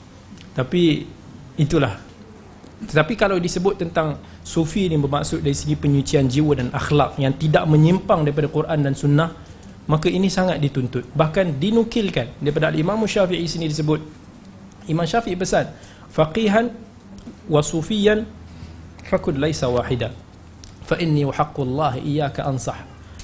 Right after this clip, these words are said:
Wa hadha qasin lam yadhuq qalbuhu tuqa. Wa hadha jahulun kaifa dhul jahli yasluh." Dia kata, "Faqihan wa sufiyan fakun laisa wahida." Kamu jangan jadi salah satu je daripada faqih ataupun sufi.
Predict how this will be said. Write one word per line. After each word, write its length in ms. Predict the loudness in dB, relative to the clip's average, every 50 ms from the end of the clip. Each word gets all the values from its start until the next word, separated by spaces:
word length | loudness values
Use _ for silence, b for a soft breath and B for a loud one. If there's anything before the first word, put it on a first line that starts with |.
| B B
Wa 400 | B 2 2 4 4 4 4 2
hadha 240 | 4 2 2 0 0
qasin 480 | 2 0 2 2 2 0 0 0 2
lam 80 | 2 0
yadhuq 320 | 0 0 0 -2 -2 -4
qalbuhu 400 | -2 -2 -2 0 0 0 -2 -2 -2 -2
tuqa. 320 | -4 -2 0 0 0 0 -2 B B B B B B
Wa 160 | 0 2 4
hadha 480 | 4 4 4 2 2 2 2 2 2 2
jahulun 640 | 2 2 2 2 0 0 0 0 0 0 0 -2
kaifa 320 | -2 -2 -2 0 0 0 0
dhul 160 | 0 0 0
jahli 320 | 0 0 0 0 0 0
yasluh." 320 | -2 -4 -4 -6 -10 -10 -12 -14 -20 -20 -20 B B B B B B B B B B
Dia 80 | -2 0
kata, 240 | 0 2 2 0 0
"Faqihan 400 | 0 -2 -2 0 0 2 2 2
wa 160 | 0 0 -2
sufiyan 320 | -4 -4 -2 -2 -2 -2
fakun 240 | -2 -2 -2 -2 -2
laisa 240 | 0 0 0 0 0
wahida." 480 | 0 0 -2 -2 -4 -6 -6 -8 -10 -12 B B B B B B B B -12 -4
Kamu 320 | -2 0 2 4 4 4 4
jangan 300 | 4 2 2 2 2 2
jadi 240 | 2 2 2 0
salah 320 | 0 -2 -2 -2 -2 -2 -2
satu 400 | -2 -4 -4 -4 -2 -2 0 0
je 80 | 2
daripada 400 | 2 2 2 2 0 0 0 0
faqih 480 | 0 0 -2 -6 -4 -2 -2 -2 -2 -4
ataupun 400 | -6 -4 -4 -4 -4 -2 -4 -4
sufi. 320 | -2 -4 -4 -4 -4 -6